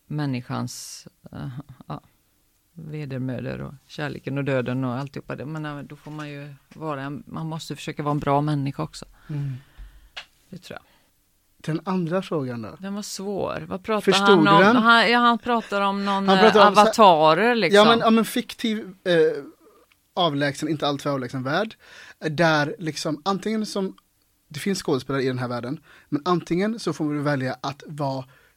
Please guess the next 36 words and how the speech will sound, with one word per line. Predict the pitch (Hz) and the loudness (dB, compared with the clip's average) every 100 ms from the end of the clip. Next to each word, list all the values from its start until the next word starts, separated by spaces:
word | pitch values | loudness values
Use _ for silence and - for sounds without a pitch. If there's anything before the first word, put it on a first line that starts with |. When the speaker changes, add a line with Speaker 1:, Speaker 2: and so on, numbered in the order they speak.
| _ | _
Speaker 2:
kroppen | - 226 - 165 139 131 | 2 2 2 -4 -2 -4
som | 147 135 | -6 -6
utför | 165 147 - - 180 | -4 -6 -8 0 2
alla | 160 147 | 4 2
de | 143 131 | -2 -4
här | 139 | -6
sakerna | - 147 139 - 143 135 139 139 | -4 -4 -4 -6 -6 -4 -4 -4
och | 135 131 | -4 -6
aktionerna | - 165 147 143 135 | -6 -4 0 0 -2
och | 131 | -6
stunten, | - 160 151 151 147 151 147 - - - - _ | -2 -2 -2 -4 -2 -2 -4 -20 -20 -20 -20 _
men | 151 151 | -4 0
det | |
är | 151 | 0
någon | 156 160 | 0 -2
annan. | 139 151 214 143 143 _ _ _ _ _ | -2 -2 -2 -4 -8 _ _ _ _ _
Tänk | 190 180 | -6 -4
att | 175 180 | -4 -6
mitt | 196 208 | -8 -6
ansikte | 156 143 - | -8 -8 -14
sitter | 135 | -10
på | 139 | -8
din, | 190 185 - _ _ _ | -6 -8 -12 _ _ _
din | - 185 170 | -6 -4 -4
kropp, | 185 - - | -6 -10 -14
liksom, | 131 - _ | -12 -12 _
förstår | - 147 | -8 -4
du? | 165 170 _ _ | -4 -6 _ _
Så | - | -6
det | 151 | -2
är | |
mitt | 208 214 | -2 -2
ansikte | 190 165 143 135 | -4 -4 -12 -12
som | 156 143 | -6 -6
blir | 131 | -6
frontfiguren. | 127 160 139 - 135 135 135 180 | -6 -6 -6 -8 -10 -8 -6 -6